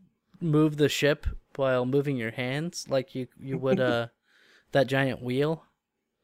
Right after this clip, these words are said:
Speaker 2: Yeah.
Speaker 1: And, uh, it
Speaker 2: Mm.
Speaker 1: won't really work. You'll be trying to turn left, and he'll be like, "What, you wanna turn right? You wanna turn right into those rocks?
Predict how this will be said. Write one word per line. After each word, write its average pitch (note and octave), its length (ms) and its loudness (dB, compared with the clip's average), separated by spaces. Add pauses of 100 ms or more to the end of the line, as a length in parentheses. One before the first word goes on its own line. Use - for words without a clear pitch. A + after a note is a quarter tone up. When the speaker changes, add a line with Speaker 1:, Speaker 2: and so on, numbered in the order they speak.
(140)
Speaker 2:
Yeah. C#3+ 300 2 (280)
Speaker 1:
And, B2+ 300 0
uh, A#2 360 2
it D3 120 -2
Speaker 2:
Mm. C3 40 2
Speaker 1:
won't C#3 240 4
really C#3 240 4
work. B2+ 320 4
You'll D3+ 120 6
be C#3 300 0 (100)
trying D3 260 2
to D3 80 6
turn C#3+ 320 0
left, C3+ 320 2
and D3 80 2
he'll C#3+ 100 4
be D3 120 4
like, C#3 160 4
"What, F3 180 6
you F#3 60 2
wanna E3 180 4
turn D3+ 240 4
right? D3 340 6 (300)
You D3+ 60 -2
wanna E3+ 180 8
turn E3 300 4
right D#3 240 6
into F3+ 260 4
those D#3+ 200 8
rocks? C3+ 720 4